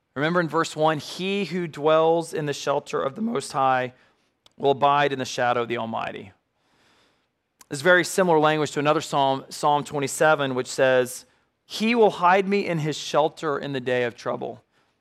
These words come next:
He will conceal me under the cover of his tent." So, so, so we could almost see a parallel here between the safety that can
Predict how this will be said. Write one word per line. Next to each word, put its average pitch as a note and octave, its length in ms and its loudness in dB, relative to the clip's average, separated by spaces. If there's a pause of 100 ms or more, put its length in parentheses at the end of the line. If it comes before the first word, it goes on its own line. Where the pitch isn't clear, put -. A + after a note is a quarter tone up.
(140)
He E3+ 140 -6
will E3+ 100 2
conceal F3 480 -2
me F3+ 220 -2
under D3+ 240 -2
the C3 100 -4
cover - 420 -4
of B2 120 -4
his B2 180 -10
tent." - 480 -8 (840)
So, G3+ 200 2 (160)
so, G3 260 2
so F#3 140 -4
we - 20 -14
could D4+ 220 2
almost G#3+ 260 0
see G3 140 4
a E3 40 4
parallel F#3+ 580 4
here D3 420 2 (300)
between F#3+ 240 -2
the E3+ 60 0
safety G#3+ 440 0
that F#3+ 180 4
can F3+ 140 -6